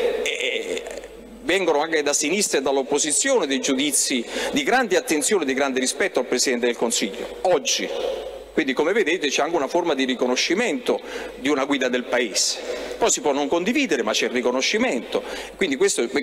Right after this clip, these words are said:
già dimostra che, eh, l'intuizione di Berlusconi non era legata solo alla persona Berlusconi. Concludo con un, una considerazione anche di carattere personale.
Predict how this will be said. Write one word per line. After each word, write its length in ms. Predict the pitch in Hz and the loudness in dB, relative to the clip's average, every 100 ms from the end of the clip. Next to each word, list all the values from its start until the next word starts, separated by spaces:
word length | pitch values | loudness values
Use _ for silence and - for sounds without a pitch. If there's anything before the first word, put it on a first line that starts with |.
| - 151 | 0 2
già 120 | 185 | 2
dimostra 500 | 226 175 160 - 180 | 4 2 2 2 0
che, 220 | 139 123 | 0 0
eh, 120 | 127 - - - - - - | -4 -2 -4 -4 -8 -12 -4
l'intuizione 640 | 160 185 175 170 - 208 | 0 2 2 2 2 2
di 80 | 143 | 2
Berlusconi 600 | 135 165 208 - 185 185 | 0 2 0 2 2 2
non 180 | 135 151 | 0 2
era 140 | 180 | 2
legata 300 | 139 131 127 | 2 2 0
solo 200 | 131 143 | 2 2
alla 120 | 123 120 | 2 2
persona 380 | 123 - 123 | 0 0 0
Berlusconi. 520 | 110 - - - - - - - - - - - - - - | 0 0 0 -2 -4 -6 -10 -10 -8 -6 -8 -10 -16 -20 -6
Concludo 580 | - 214 208 247 254 185 | 2 2 4 2 4 2
con 380 | - 180 170 156 151 | 4 2 2 0 2
un, 180 | 165 156 - | 0 0 0
una 280 | 165 165 160 - - | 0 2 0 -2 0
considerazione 1000 | 160 147 160 151 147 - 175 175 143 135 - | 0 2 0 2 2 0 2 2 2 -2 -4
anche 320 | 123 139 143 | -2 -2 0
di 80 | 131 | -2
carattere 480 | 120 131 135 - 123 | 0 0 0 0 0
personale. 840 | 143 131 - 127 117 104 95 104 | 0 0 2 2 0 -2 -2 -2